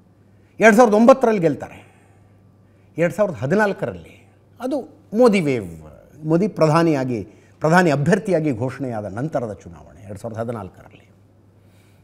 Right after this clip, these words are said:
ಮತ್ತೆ ಬಿ ಜೆ ಪಿ ಟಿಕೆಟ್ ಕೊಡುತ್ತೆ, ಗೆಲ್ತಾರೆ. ಆದರೆ ಆ ಟೈಮ್ಗಾಗಲೇ ವರುಣ್ ಗಾಂಧಿಯ ಪೊಲಿಟಿಕಲ್ ಆಂಬಿಷನ್‌ಗಳು ಜಾಸ್ತಿ ಆಗಿತ್ತು.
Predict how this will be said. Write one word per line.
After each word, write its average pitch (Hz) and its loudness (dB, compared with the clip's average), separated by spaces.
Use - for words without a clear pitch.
ಮತ್ತೆ 190 6
ಬಿ 180 6
ಜೆ 175 4
ಪಿ 165 -2
ಟಿಕೆಟ್ 131 -6
ಕೊಡುತ್ತೆ, 110 -8
ಗೆಲ್ತಾರೆ. 90 -20
ಆದರೆ 123 -4
ಆ 269 8
ಟೈಮ್ಗಾಗಲೇ 202 2
ವರುಣ್ 196 4
ಗಾಂಧಿಯ 127 -2
ಪೊಲಿಟಿಕಲ್ 135 -4
ಆಂಬಿಷನ್‌ಗಳು 110 -8
ಜಾಸ್ತಿ 85 -14
ಆಗಿತ್ತು. - -20